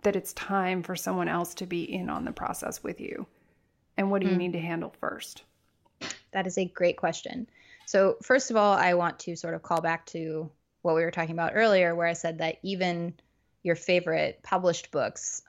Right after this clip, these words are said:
Speaker 2: I'm positive that those authors have something about them that they still wanted to tweak. So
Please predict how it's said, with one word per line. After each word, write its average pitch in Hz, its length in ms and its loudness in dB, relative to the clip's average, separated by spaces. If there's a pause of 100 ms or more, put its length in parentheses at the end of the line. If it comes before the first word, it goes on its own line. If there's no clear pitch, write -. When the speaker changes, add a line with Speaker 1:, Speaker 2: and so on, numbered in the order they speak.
(200)
Speaker 2:
I'm 160 280 -4
positive 165 480 0
that 156 160 0
those 160 160 -2
authors 151 560 0
have 160 240 -4
something 165 420 -4
about 156 260 0
them 151 180 -4
that 151 120 -6
they 160 80 -6
still 160 320 2
wanted 156 280 0
to 151 80 -6
tweak. - 380 -6
So 160 440 0